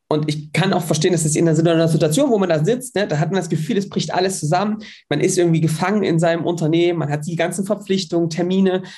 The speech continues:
Wie soll man dieses System jetzt verändern? Aus welcher Kraft heraus? Ja, wenn, auch wenn man manchmal vielleicht nicht mehr so die Kraft hat. Und, ähm, und da hilft es halt manchmal rauszuzoomen und zu sagen, "Guck mal, es ist am Ende nur I T.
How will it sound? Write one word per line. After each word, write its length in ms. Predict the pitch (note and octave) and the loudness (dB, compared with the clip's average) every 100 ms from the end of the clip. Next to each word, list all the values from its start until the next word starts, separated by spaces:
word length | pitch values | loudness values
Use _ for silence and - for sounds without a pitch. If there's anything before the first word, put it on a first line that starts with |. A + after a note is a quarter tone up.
| - | -2
Wie 80 | D#3 | 2
soll 180 | D#3+ F#3 | 4 4
man 180 | G#3 | 2
dieses 280 | D#3+ F#3+ G3 | 2 0 -2
System 400 | E3+ D#3+ - F#3+ | -4 -2 0 2
jetzt 180 | F#3+ - | 2 -2
verändern? 480 | - D3+ F3 F3+ D3 | -4 0 2 2 2
Aus 220 | C#3 - | -2 0
welcher 180 | D3+ E3 | 0 -2
Kraft 400 | D#3 E3 E3 D#3 | -4 -4 -4 -2
heraus? 540 | D#3+ B2+ B2+ B2+ - - | -2 0 -2 -4 -8 -4
Ja, 220 | D#3+ D#3 | -4 -2
wenn, 140 | D3+ C#3+ | 0 0
auch 180 | D3+ | 0
wenn 100 | D#3 | 0
man 100 | D#3 | 2
manchmal 300 | C#3 C#3+ D3+ | 0 0 -2
vielleicht 200 | D3+ - | -4 -2
nicht 120 | D3+ D3 | 0 0
mehr 80 | |
so 80 | C#3 | 0
die 140 | C3 B2+ | -2 -6
Kraft 280 | D3 - | -10 -10
hat. 140 | D#3 D3+ - - - - - - _ _ _ _ | -10 -10 -14 -20 -20 -18 -20 -20 _ _ _ _
Und, 440 | F3+ F3 E3+ E3 D#3+ _ - | 0 2 2 -2 -6 _ -2
ähm, 640 | D3 C#3+ C#3 C#3 D3 - _ _ - | 0 2 2 2 -2 -10 _ _ -2
und 180 | D#3 D3+ | 2 2
da 420 | C3+ F#3 G#3+ - - - - C4 E3+ D#3+ - | 2 0 -2 -4 -12 -14 -8 -2 -2 -2 -4
hilft 520 | - - C#3+ G3 - | -2 2 4 4 2
es 80 | - | 0
halt 140 | E3 | 2
manchmal 260 | D#3+ D#3+ C3+ | 2 2 2
rauszuzoomen 560 | C#3+ F3+ G3 F#3+ F#3+ | 2 0 0 2 2
und 60 | F3+ | 2
zu 100 | E3+ | 0
sagen, 260 | D3+ D#3 | 0 0
"Guck 200 | D#3+ G#3+ | 0 -2
mal, 240 | G3+ C3 C3+ - _ - _ | 0 -2 -4 -12 _ -20 _
es 120 | D3 | 0
ist 120 | F3+ F3+ | 0 0
am 120 | F3+ | 0
Ende 280 | F3+ G3+ F#3 | 2 4 4
nur 320 | E3+ F#3 - | 4 2 0
I 100 | D#3 | -2
T. 380 | D#3 D3+ C#3 | -2 -2 -2